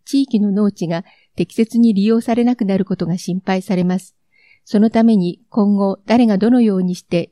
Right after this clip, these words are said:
地域農業を引き継いでいくのか、地域一体で話し合い、将来の農地利用の姿について目標地図として取りまとめ、実現に向けて取り組んでいくことが必要となります。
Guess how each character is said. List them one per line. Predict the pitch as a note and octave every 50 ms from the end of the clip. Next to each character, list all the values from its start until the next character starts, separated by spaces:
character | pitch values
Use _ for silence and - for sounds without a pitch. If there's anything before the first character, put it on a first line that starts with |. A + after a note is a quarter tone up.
| _ _
地 | - - A#3
域 | A#3+ A#3 - C4
農 | B3+ C4+ C4+ C4+
業 | B3+ A3+ G3 F3
を |
引 | F3 -
き | - -
継 | _ - - C4
い | A#3+
で | - F#3
い | G3
く | - -
の | F#3+ F#3 F3
か、 | - F3 E3 E3+ - _ _ - - - _ _
地 | - C4 B3+
域 | B3 - - F#3
一 | F3
体 | - _ - G3 G3 G3
で | G3+
話 | G3+ G3 G3+ G3+ G#3 -
し | - - G#3+
合 | G3+ F#3
い、 | E3 E3 - _
将 | _ - - B3+ B3 B3
来 | A3+ G#3+ G3 F3+
の | E3 E3+ D#3 -
農 | G#3 G#3 A3+ A#3
地 | - - A#3+
利 | B3+ B3
用 | C4 B3 A#3
の | F#3+ F3
姿 | - - G#3 F#3+ F#3+ - F#3
に | F3 E3+ E3
つ | - - F#3+
い | E3+
て | - _ - D#3 D3+ - _ _ _ _ _ _ _
目 | - F3 E3+ -
標 | - - A#3+ A#3+ B3
地 | B3 - A#3+
図 | G#3+ G#3+
と | - - F#3
し | -
て | - F3+
取 | - - F3 E3+
り | F3+
ま | F#3 F#3+
と | F#3+ - F3
め、 | F3+ F3+ F3+ - _ _ _ _ _ _
実 | - F#3+ - - A#3
現 | A#3+ B3
に | B3 B3+ B3+
向 | B3 B3
け | A#3+ - A3+
て | - A#3 A3
取 | - - G3 G#3+
り | A3
組 | - C4+ C#4
ん | A#3+
で | G3+
い | F#3+ G3+
く | - _
こ | G3+
と | - -
が | E3 E3 E3
必 | - _ - G#3
要 | F#3+ F#3+
と | F#3+ - G3
な | F#3+ F#3+
り | F#3+ F#3+
ま | F#3 F#3+ G3
す。 | - _ _